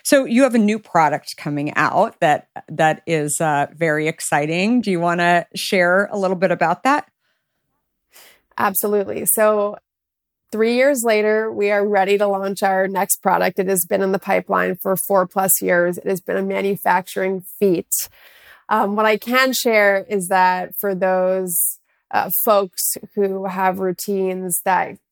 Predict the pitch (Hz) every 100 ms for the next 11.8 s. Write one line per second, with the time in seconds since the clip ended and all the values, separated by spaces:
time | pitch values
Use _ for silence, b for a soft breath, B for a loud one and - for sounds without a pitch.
0 | - 202 - - 196 190 190 175 190 185
1 | 185 - 311 277 277 262 262 208 180 226
2 | 247 240 240 220 220 208 175 208 214 214
3 | 214 214 202 190 196 202 190 196 - b
4 | b b b 214 208 220 - 196 - 208
5 | 196 196 - - 202 185 180 185 180 _
6 | - 220 196 180 175 190 190 196 202 226
7 | 269 220 190 - 180 185 175 170 180 -
8 | - 165 185 - - - 240 285 - _
9 | b b b 196 180 175 180 170 - 190
10 | 180 175 - - 196 175 - - - -
11 | 196 180 - 185 180 175 170 170